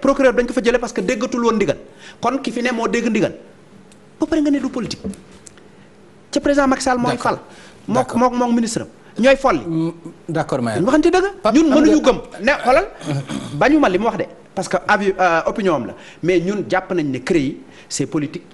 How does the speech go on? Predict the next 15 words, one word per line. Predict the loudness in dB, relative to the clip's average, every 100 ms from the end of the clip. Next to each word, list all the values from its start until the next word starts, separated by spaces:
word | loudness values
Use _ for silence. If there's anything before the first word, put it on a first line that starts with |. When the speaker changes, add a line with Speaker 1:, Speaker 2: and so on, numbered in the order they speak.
| -20 -20 -6
Speaker 1:
Ca | -4
doonul | 0 0 0
li | 0 0
àtte | -2 -2 -2
dëgg | 0 0
moo | -2
tax | -4 -4
ñu | -4
taxaw | -2 -2 -4 -6 -6
nar | -2 0
ko | -2
xeex | -2 -4 -2
xeexu | -8 -10
politique. | -14 -10 -10
Speaker 2:
D'accord. | -10